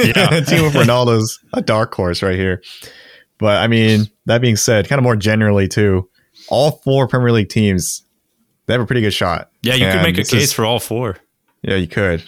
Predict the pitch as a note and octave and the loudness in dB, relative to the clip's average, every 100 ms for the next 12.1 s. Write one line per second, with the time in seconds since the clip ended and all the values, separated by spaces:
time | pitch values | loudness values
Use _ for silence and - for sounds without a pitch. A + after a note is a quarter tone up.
0 | - G#2 G2 - - - - - - _ | -8 -4 -4 -6 -10 -18 -18 -20 -20 _
1 | _ - - C#3+ E3 E3+ D3 C3+ G#2 G#2 | _ -16 -4 -2 0 0 2 2 2 0
2 | G#2 G2 F2+ G2+ F2 F2 D#2+ E2+ - E2+ | -2 -4 -2 -2 0 -2 -2 -6 -6 -6
3 | D#2+ - E2 E2 _ A#2+ B2 A2 A2+ E2+ | -6 -4 -4 -6 _ -2 0 0 0 -2
4 | E2 - - - D#3 - F3 - D#3+ - | -2 -8 -10 -6 -4 -2 -4 -4 -6 -4
5 | D#3+ - _ - - - - _ - B2+ | -8 -10 _ -20 -20 -20 -20 _ -4 -2
6 | C#3+ E3 - F#3+ A2+ C3 C3+ B2 A#2+ D3+ | 0 -2 0 0 0 2 2 0 -2 -2
7 | - D3 D3 C3 - C3 A2+ A#2+ A#2 - | 0 0 0 0 0 0 0 -2 -2 -2
8 | G#2 B2+ B2 A2 A#2+ C#3 D3+ G2+ G#2 - | -2 0 0 0 0 0 -2 -2 -4 -4
9 | - A2 B2 A#2 B2 A#2+ A2 A2+ G#2 - | -4 -2 -2 -2 -4 -2 -4 -4 -4 -6
10 | - G#2+ G2+ - G#2+ G2+ G2 G2 F2+ E2 | -2 -2 -4 -6 -8 -6 -6 -6 -6 -10
11 | _ - G#2 G#2 - F#2 F2+ G2 F#2+ F2 | _ -10 -4 -4 -4 -8 -6 -2 0 0
12 | F2+ | -4